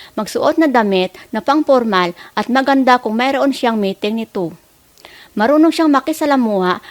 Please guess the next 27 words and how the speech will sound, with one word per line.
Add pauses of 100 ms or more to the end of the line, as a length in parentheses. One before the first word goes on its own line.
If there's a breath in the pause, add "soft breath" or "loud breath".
(100 loud breath)
at
makipag-usap, (240 loud breath)
magaling
din
siya
sa
magsalita (320 loud breath)
ng
French. (240 soft breath)
Kaya
kahit
sino
ng
mga
tao, (240 loud breath)
walang
dudang
siya
ay
profesional (240 loud breath)
at
bigati
na
tao. (320)
Hindi
nila
alam,